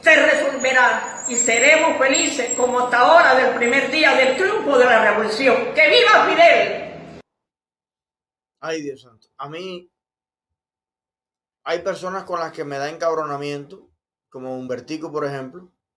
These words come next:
Speaker 2: y hay señoras que me da un poco de lástima, porque me,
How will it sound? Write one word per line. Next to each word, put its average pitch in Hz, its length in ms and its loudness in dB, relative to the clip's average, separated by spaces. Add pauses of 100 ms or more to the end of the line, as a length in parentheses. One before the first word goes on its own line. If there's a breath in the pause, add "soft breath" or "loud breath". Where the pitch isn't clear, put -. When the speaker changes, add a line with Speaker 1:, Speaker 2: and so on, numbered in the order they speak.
(720)
Speaker 2:
y 160 140 0
hay 165 180 2
señoras 160 480 -8
que 170 140 -12
me 147 100 -10
da 135 480 -8 (200)
un 127 100 -20
poco 139 340 -6
de 135 60 -2
lástima, 131 600 -8 (320)
porque 120 440 -12
me, 120 380 -14